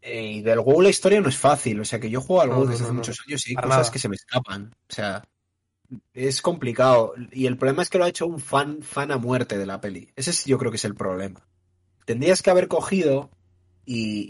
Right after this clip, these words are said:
Speaker 1: y alguien que no esté tan cegado por el lore del WoW, hacer una historia, yo es lo que digo, hacer una historia de Arthas, que es un personaje así y
Speaker 2: Mm.
Speaker 1: tal, metes cosas que la gente diga, "¿Y eso? ¿Y eso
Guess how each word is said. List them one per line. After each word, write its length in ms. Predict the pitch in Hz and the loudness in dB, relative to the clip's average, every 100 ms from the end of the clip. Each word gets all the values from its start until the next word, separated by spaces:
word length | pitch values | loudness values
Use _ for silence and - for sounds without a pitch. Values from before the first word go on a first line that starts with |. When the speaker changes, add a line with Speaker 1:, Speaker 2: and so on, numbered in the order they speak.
| 110 | -6
Speaker 1:
y 140 | 117 | 0
alguien 240 | 131 156 147 | 2 2 0
que 60 | |
no 80 | 143 | -2
esté 160 | - 143 | 0 2
tan 200 | 147 135 | 2 2
cegado 480 | - 123 139 147 127 | 2 4 6 6 4
por 140 | 117 | 0
el 120 | 113 | -2
lore 200 | 123 143 | 0 0
del 120 | 131 117 | 0 0
WoW, 400 | 131 139 143 - - | 4 4 4 0 -6
hacer 240 | - 127 | -4 -2
una 100 | 139 | -2
historia, 680 | 135 - 143 143 135 165 - _ _ _ _ - | -2 -2 -2 0 2 0 -4 _ _ _ _ -6
yo 80 | 170 | 4
es 40 | |
lo 80 | 208 | 4
que 100 | 139 | 6
digo, 220 | 135 110 | 2 0
hacer 160 | 104 151 | -2 -2
una 100 | 170 | 0
historia 260 | 185 165 | 4 4
de 60 | 143 | 6
Arthas, 400 | 170 185 151 156 | 4 2 -4 -4
que 60 | 135 | -6
es 60 | |
un 80 | 147 | -6
personaje 480 | 147 135 147 139 131 | -6 -6 -6 -6 -6
así 200 | 123 - | -6 -2
y 20 | 180 | 2
Speaker 2:
Mm. 20 | |
Speaker 1:
tal, 280 | 151 151 151 _ _ _ - | 4 4 0 _ _ _ 0
metes 380 | 151 185 180 | 2 4 4
cosas 460 | - 196 165 156 - | 4 4 6 4 2
que 120 | - | -2
la 80 | 123 | 0
gente 200 | 143 135 | 0 0
diga, 260 | 127 107 - | 0 0 -8
"¿Y 140 | 104 113 | -8 -6
eso? 320 | - 185 196 | -4 -4 -6
¿Y 140 | 123 131 | -4 -4
eso 260 | 131 208 | -2 -6